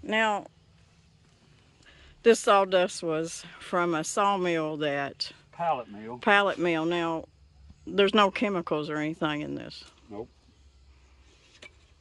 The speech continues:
Speaker 2: They bought sawmill run lumber. And, uh, I used to haul lumber to 'em.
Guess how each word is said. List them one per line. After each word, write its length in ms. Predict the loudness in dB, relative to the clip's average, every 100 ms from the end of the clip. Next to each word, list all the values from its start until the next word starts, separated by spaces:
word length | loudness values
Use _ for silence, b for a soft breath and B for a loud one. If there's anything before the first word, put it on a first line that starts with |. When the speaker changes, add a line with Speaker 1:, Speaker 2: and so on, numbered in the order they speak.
| _ -20 _ _ -10
Speaker 2:
They 180 | -4 0
bought 400 | 6 6 6 0
sawmill 580 | 0 2 4 2 2 2
run 280 | 0 0 0
lumber. 360 | 0 -2 -6 -10 _ _ _ _ _ _ _ _ _ _ _ _ _ _ _ _ _ -20 -20 -20 -18
And, 380 | -12 -10 -10 -12
uh, 100 | -14 -16 -20 -20 -20 -20 -20 -20 -20 -20 -20 -20 -20 -20 -20 -8
I 100 | -6
used 180 | -6 -8
to 80 | -2
haul 240 | -2 -2
lumber 240 | -4 -8
to 100 | -10
'em. 160 | -14